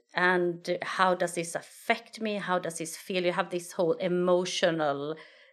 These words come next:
uh, you know, register that you can, uh,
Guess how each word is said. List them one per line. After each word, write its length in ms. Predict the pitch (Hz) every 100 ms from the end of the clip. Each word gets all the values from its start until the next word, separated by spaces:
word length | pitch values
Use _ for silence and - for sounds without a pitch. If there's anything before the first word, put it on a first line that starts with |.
| _ -
uh, 340 | 160 151 - -
you 200 | 156 151
know, 260 | 151 139 -
register 680 | 175 175 190 190 208 175
that 220 | 156 -
you 180 | 175 165 165
can, 460 | 170 151 143 139 - _ _ -
uh, 420 | 160 147 - -